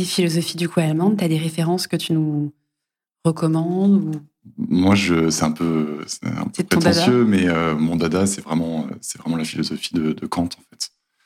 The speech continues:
Speaker 2: euh, qui m'a beaucoup inspiré, qui continue à beaucoup m'inspirer dans, dans le learning aujourd'hui.
Speaker 1: Le doute,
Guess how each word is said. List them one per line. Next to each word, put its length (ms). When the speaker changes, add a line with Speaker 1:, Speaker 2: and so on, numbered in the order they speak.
Speaker 2:
euh, 140
qui 160
m'a 120
beaucoup 300
inspiré, 340
qui 180
continue 420
à 80
beaucoup 260
m'inspirer 480
dans, 320
dans 100
le 120
learning 340
aujourd'hui. 540
Speaker 1:
Le 160
doute, 440